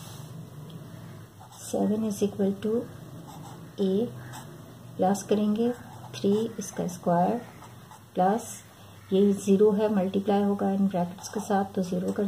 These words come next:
देगा इनको, plus ये ज़ीरो यहाँ multiply होगा, तो ज़ीरो कर देगा। अब हम यहाँ से ए की value find कर सकते हैं। seven is equal to three threes are nine, तो हमारे पास आएगा नाइन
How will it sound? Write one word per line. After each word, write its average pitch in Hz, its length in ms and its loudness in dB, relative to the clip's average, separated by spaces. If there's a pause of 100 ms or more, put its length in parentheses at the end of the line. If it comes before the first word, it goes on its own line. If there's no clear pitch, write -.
देगा 208 220 0
इनको, 214 320 0 (400)
plus 196 320 0 (160)
ये 196 180 2
ज़ीरो 190 280 2
यहाँ 190 240 2
multiply 196 500 2
होगा, 202 340 -2 (400)
तो 175 100 -2
ज़ीरो 165 380 -2
कर 175 80 -4 (100)
देगा। 160 240 -4
अब - 280 -4
हम 196 220 4
यहाँ 180 160 2
से 202 160 -2 (140)
ए 190 60 0
की 190 160 -4
value 175 240 0
find 175 340 -2
कर 180 100 -2
सकते 196 380 -4
हैं। 202 200 2
seven 190 500 0
is 196 140 -6
equal 196 360 0
to 247 100 4 (840)
three 202 180 4
threes 190 380 2
are 202 160 4
nine, 175 360 2 (400)
तो 190 60 -2
हमारे 175 280 -2
पास 180 240 -2
आएगा 175 340 0
नाइन 156 420 0